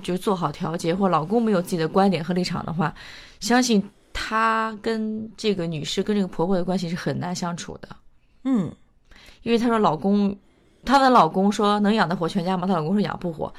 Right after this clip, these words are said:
Speaker 1: 那她又，她又问她，“那你婆婆如果让我生的话，老公你让我生吗？”她老公听她婆婆的蛊惑之后说，他非也要儿子。
Speaker 2: 也要儿子。
Speaker 1: 对。
Speaker 2: 嗯。
Speaker 1: 嗯，这个难题就完全扣到了什么？这个女士的身上。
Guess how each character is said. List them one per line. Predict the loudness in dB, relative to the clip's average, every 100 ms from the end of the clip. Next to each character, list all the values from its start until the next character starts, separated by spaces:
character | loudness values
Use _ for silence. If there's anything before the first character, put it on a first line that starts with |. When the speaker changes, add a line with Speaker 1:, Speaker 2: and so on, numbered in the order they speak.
| -18 -20 -8
Speaker 1:
那 | 0
她 | 2 4
又， | 4 2
她 | 0 2
又 | 4
问 | 4 2
她 | 0 -2 -4 -12 -6
，“那 | 2 4 2 -2 _
你 | -8 -8 -8
婆 | -2 0
婆 | 4
如 | 4
果 | 6
让 | 4 2
我 |
生 | 0 -2
的 | -2
话， | 0
老 | 0 2
公 | 2
你 | 2
让 | 0
我 | -2
生 | -4 -4
吗？” | -4 -8 -14 -20 -20 -20 _ _ _ -6
她 | 4
老 | 4
公 | 6 2
听 | 2
她 | 0
婆 | 2 0
婆 | 2
的 | 0
蛊 | 0 -4
惑 | -2
之 | -2
后 | -2
说， | 0 -4 -4 -14 -6
他 | 0 0
非 | 2
也 | 2 2 -2
要 | 0
儿 | 2 4
子。 |
Speaker 2:
也 | 4 6
要 | 8 8
儿 | 8 4
子。 | -4 2
Speaker 1:
对。 | 4 6
Speaker 2:
嗯。 | 4 2 0 -10 -8
Speaker 1:
嗯， | -4 -4 -2
这 | 0 4
个 | 4
难 | 4
题 | 2 0 -2
就 | -2
完 | 0 -2
全 | -2 -2 -2
扣 | 0
到 | 2
了 | 2
什 | 0
么？ | -4
这 | -4 -4
个 |
女 | -4 -4
士 | -6
的 | -6
身 | -6 -8
上。 | -8 -10